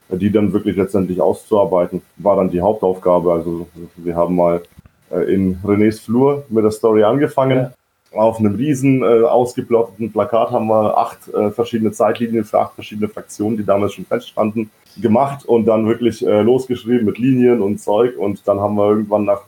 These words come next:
Speaker 1: zwei Jahren dieses Plakat von der Wand abgenommen, dann digitalisiert. Das war dann so der erste Schritt und dann wird daraus, äh, Schritt für Schritt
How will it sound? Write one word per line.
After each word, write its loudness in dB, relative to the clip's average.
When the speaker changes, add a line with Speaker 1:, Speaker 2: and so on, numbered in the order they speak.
Speaker 1:
zwei 0
Jahren 4
dieses -2
Plakat 0
von -10
der 2
Wand 0
abgenommen, 0
dann 2
digitalisiert. 0
Das -10
war 2
dann 2
so -4
der 6
erste 2
Schritt 0
und -2
dann 0
wird -4
daraus, 0
äh, 0
Schritt -6
für -14
Schritt -4